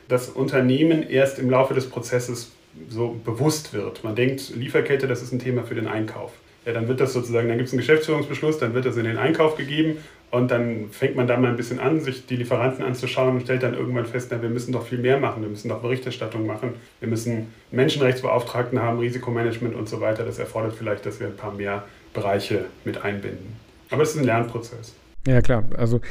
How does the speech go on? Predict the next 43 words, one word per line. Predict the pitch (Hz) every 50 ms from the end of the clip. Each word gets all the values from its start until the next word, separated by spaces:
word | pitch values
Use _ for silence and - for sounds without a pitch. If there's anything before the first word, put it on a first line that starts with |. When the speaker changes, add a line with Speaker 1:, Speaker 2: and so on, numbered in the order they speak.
| - -
Speaker 2:
das | - 127 117 - 131
ist | 117 -
ja | 135
der | 123 123 117 113
Sinn | 107 123 127
und | 127 113
Zweck | - - 120 -
von | - 127 120
der | 113 110
Risikoanalyse, | 120 120 - - - 117 113 113 110 110 110 120 113 - -
auch | - 113 113 -
solche | - - - 123 107 104 110 -
Dinge | - 123 120 113
herauszuarbeiten. | 104 101 117 107 - - - - 95 92 92 95 - - - - - - - -
Speaker 1:
Ja, | 127 131 131
genau. | 123 113 110 113 127 127 - - - - -
Speaker 2:
Was | - 135 139 139 -
sind | 180 170
denn | 170 165 151
jetzt | 151 151 143 -
so, | - 147 143 139 139 135 127
sag | - 135 123 110
mal, | 131
die | 123 120 113
drei | - 107 117 123 131 120
wichtigsten | 127 - - 117 - - - -
Punkte, | - 127 117 - 123
die | 107 117 123
Unternehmen | - - 117 113 113 117 120 120 113
beachten | 110 - - 101 - - 135 120
müssen, | 117 113 107 - 120
um | 120 117 113
sich | 113 120 110 95 -
jetzt | 120 113 - - - -
auf | - 107 107 101 -
diese | - 113 113 117
entsprechende | 110 104 - - - 107 - - 123 113
Lieferkettengesetzgebung | 101 104 101 - 120 - - 113 - - 104 101 101 104 98 95 - - - 101 95 101 98 98 98 101 110 113
vorzubereiten | - - 117 113 107 - - - 107 101 90 90 95 - -
oder | 107 95 101 98
das, | 101 98 95 - -
das | - 101 -
Inkrafttreten | 90 90 90 - - 98 - - - - - 107 98 - - 92 95 95 98 101 98